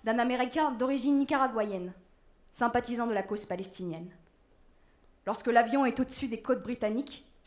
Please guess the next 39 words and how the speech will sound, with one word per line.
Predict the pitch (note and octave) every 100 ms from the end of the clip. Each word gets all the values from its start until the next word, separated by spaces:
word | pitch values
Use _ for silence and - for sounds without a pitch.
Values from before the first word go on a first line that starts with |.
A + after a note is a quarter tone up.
| G#3+
ils |
se | - G#3+
lèvent, | G3 G3 F#3 - _ _ -
sortent | - - C4 C4
leurs | A#3+ A3 G3
armes, | G3 A3 - - _
se | - B3
dirigent | A#3 C#4 C#4
vers | B3+
le | G#3
cockpit | G#3+ A#3 - - - -
et | G#3+
demandent | G#3+ A3+ G#3+
à |
entrer. | G3 F#3 - E3+ - _ _ - _ _ _ _ -
Le | A3
pilote | A3+ B3 C4
réalise | C4 A#3+ A#3+ B3
une | A#3
manœuvre | A#3 A3+ B3 B3+ -
pour | G#3+
les | G3+
déstabiliser. | A3+ - A3+ G#3 G#3 G#3 B3 - - _
Son | - - A#3+
compagnon | D4 C#4+ C4 C#4 C4
est | -
tué | - D4 C#4+
par | B3+ A3+
un | A#3
agent | A#3 B3+
de |
sécurité | B3 A3+ A3 A3+ A#3+ C4 - - -
et, | G#3+ G#3
ayant | B3 A#3+
renoncé | A#3 B3 A#3+ -
à | A3
dégoupiller | G#3+ G#3+ A#3 G#3+ A3+
une | G3+
grenade, | F#3 G#3+ G#3 G3+